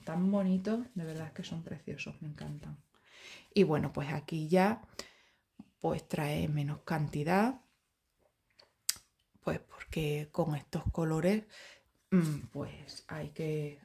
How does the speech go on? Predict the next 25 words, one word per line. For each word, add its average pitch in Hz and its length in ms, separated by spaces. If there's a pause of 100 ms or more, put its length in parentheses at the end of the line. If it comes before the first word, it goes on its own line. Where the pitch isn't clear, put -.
hay 156 160
que 156 140
bordar 151 500 (100)
menos 147 380
cantidad 143 760 (180)
de 165 180
cruces. - 360 (340)
Mira, - 320 (140)
trae 147 260
blanco, 208 560 (640)
bueno, 165 260
para 156 220 (100)
nuestros 156 360
amigos 156 300
los 147 80
fantasmitas, 160 800
para 165 240
esa 151 260
luna, 220 520 (600)
marrones 196 840
para, 151 960 (320)
para 151 220
la 147 100
fachada 151 640
de, 156 560